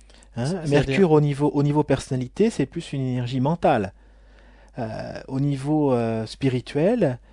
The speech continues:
Speaker 1: euh, Mercure apporte l'énergie du quatrième rayon, et là ça va être une énergie intuitive. Donc c'est pas le, c'est pas les mêmes modalités de, pour cet exemple-là.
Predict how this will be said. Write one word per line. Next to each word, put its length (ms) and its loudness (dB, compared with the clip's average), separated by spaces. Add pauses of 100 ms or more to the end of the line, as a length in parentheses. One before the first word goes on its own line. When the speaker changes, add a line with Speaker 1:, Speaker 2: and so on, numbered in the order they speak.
(380)
Speaker 1:
euh, 240 -10
Mercure 720 -4
apporte 500 -2
l'énergie 300 -6
du 100 -14
quatrième 440 -2
rayon, 300 -4 (600)
et 80 -2
là 120 2
ça 200 0
va 80 2
être 180 -2
une 80 -4
énergie 580 -4
intuitive. 640 -4 (1300)
Donc 140 -8
c'est 120 -4
pas 320 4
le, 140 0
c'est 140 -6
pas 140 0
les 100 4
mêmes 180 2
modalités 540 0
de, 400 -6 (400)
pour 100 -20
cet 160 -8
exemple-là. 580 -6